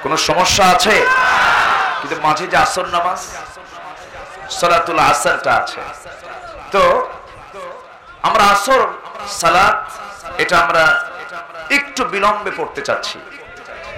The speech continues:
দয়া করে এটা নিয়ে আবার কেউ ফতুয়া দিবেন না। মানে দেখবেন যে লোকটা ফতুয়া দিবে সে আবার নামাজ পড়ে না। কি কথা কি বোঝা গেল? তো দয়া করে কেউ এটা নিয়ে আবার বিভ্রান্ত করবেন না। বৃহত্তর দিক তাকিয়ে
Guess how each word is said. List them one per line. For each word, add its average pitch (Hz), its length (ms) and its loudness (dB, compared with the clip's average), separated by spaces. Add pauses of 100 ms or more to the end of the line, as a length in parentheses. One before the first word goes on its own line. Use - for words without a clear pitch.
(180)
দয়া 190 240 6
করে 190 180 0
এটা 185 120 -2
নিয়ে 185 120 -2
আবার 180 140 2
কেউ 175 240 -4
ফতুয়া 170 240 -2
দিবেন 117 240 -2
না। 92 140 -12 (1500)
মানে 170 420 0 (720)
দেখবেন 202 280 0
যে 208 140 2
লোকটা 214 220 0
ফতুয়া 220 360 0
দিবে 190 240 -2
সে 190 160 -2
আবার 190 160 2
নামাজ 185 280 2
পড়ে 139 160 2
না। 92 140 -4 (1300)
কি - 100 -4
কথা 160 180 0
কি 196 100 0
বোঝা 202 200 2
গেল? 175 220 2 (1000)
তো 156 80 -6
দয়া 226 240 4
করে 208 280 0
কেউ 190 360 -4
এটা 180 240 -6
নিয়ে 170 180 -2
আবার 156 280 4 (220)
বিভ্রান্ত 156 480 -4
করবেন 135 340 -4
না। 135 260 -2 (580)
বৃহত্তর 185 400 -2
দিক - 240 -10
তাকিয়ে 160 460 -2